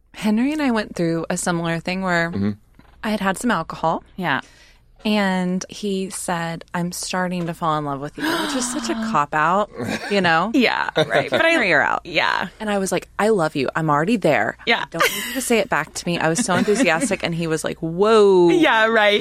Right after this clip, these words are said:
Speaker 2: Yeah.
Speaker 1: <laughs> And then
Speaker 3: Pump the brakes.
Speaker 1: the next day, I was like, "Let's pretend that conversation never happened."
Speaker 3: Yeah.
Speaker 1: And then he instantly got on a plane and was like, "I do love her. I should have said it."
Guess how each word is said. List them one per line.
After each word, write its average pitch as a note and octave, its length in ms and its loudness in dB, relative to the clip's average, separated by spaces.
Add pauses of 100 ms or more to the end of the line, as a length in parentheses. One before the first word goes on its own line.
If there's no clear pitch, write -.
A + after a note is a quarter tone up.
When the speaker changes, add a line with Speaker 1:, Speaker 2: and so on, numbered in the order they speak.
(140)
Speaker 2:
Yeah. - 200 2
Speaker 1:
<laughs> A3+ 280 0
And A3+ 160 4
then A#3 80 6
Speaker 3:
Pump G#3 180 0
the F#3+ 60 -6
brakes. E3 500 -2
Speaker 1:
the C4 120 4
next G#3+ 320 -2
day, F#3+ 140 2
I F3 40 2
was F3+ 140 -4
like, F#3 140 -6 (420)
"Let's G3 300 -10
pretend E3 680 -8
that - 180 -6
conversation - 800 -10
never - 320 -4
happened." - 360 -2
Speaker 3:
Yeah. F#3+ 300 2
Speaker 1:
And G3 140 -4
then F#3+ 100 -6
he G3+ 200 -6
instantly G3 420 -4
got F#3 160 -2
on F#3 140 -4
a F3+ 40 -6
plane A#3 260 -4
and F#3+ 80 -4
was D#3+ 120 -8
like, E3 260 -6
"I G3+ 60 -4
do C#4+ 140 -6
love - 220 -8
her. - 80 -6
I D3 80 -6
should E3 180 -10
have F#3 80 -14
said - 220 -6
it." - 180 -6